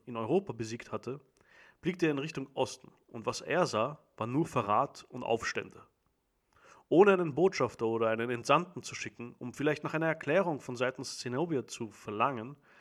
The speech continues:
marschierte er mit seiner gesamten Armee Richtung Palmyra. Unterwegs ließ er jede Stadt und jedes Dorf, welches loyal zu Zenobia war und Widerstand leistete,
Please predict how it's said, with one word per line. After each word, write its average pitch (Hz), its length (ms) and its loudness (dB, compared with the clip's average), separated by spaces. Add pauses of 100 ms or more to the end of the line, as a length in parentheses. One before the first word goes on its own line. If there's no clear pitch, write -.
(220)
marschierte 185 340 2
er 165 60 2
mit 156 120 -2
seiner 147 200 0
gesamten 147 440 0
Armee 131 300 0
Richtung 127 320 -6
Palmyra. 110 500 -6 (1080)
Unterwegs 160 600 0 (340)
ließ 131 180 -4
er 127 80 4
jede 131 320 0
Stadt - 360 -4
und 104 200 -16
jedes 180 280 2
Dorf, 104 320 -2
welches 113 280 -8
loyal 123 340 0
zu 160 120 -8
Zenobia 156 420 0
war 98 160 0
und 104 160 -10
Widerstand 170 420 -2
leistete, 117 520 -4